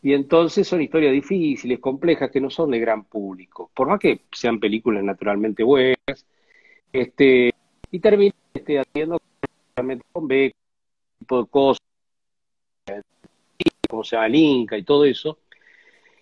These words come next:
Nadie se preocupa por hacer películas de tipo comercial que lleven, atraigan gente, que sean populares, salvo la tele, pero la tele se trabaja mucho con las historias de amor, que son, eh, digamos, lo más efectivo, hay un poquito de amor, de sensualidad, de sexo, de,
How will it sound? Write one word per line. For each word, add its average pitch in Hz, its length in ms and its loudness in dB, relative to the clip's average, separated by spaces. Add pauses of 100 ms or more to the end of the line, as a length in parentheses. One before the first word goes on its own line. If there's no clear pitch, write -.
(460)
Nadie 381 240 4
se 247 120 2
preocupa 208 500 0
por 190 140 2
hacer 185 360 0
películas 165 500 -2
de 143 140 -2
tipo 151 340 -10
comercial 160 680 -4
que 139 120 -6
lleven, 156 400 -4
atraigan 143 440 -6
gente, 156 380 -8
que 127 100 -14
sean 143 220 -2
populares, 147 580 -2
salvo 165 300 2
la 143 140 2
tele, 147 380 2
pero 127 160 -4
la 135 140 -2
tele 180 260 -6
se 160 160 -6
trabaja 147 420 0
mucho 151 380 -8
con 131 200 -4
las 110 160 -10
historias 131 400 -2
de 135 40 2
amor, 143 380 0
que 120 100 -6
son, 127 260 -6
eh, 110 480 -6 (420)
digamos, 127 600 0 (380)
lo 127 140 0
más 139 200 2
efectivo, 123 680 2
hay 127 120 4
un 123 100 0
poquito 135 440 -2
de 135 80 4
amor, 139 320 2
de 120 120 -4
sensualidad, 123 840 0
de 117 80 -10
sexo, 123 580 -8
de, 110 220 -8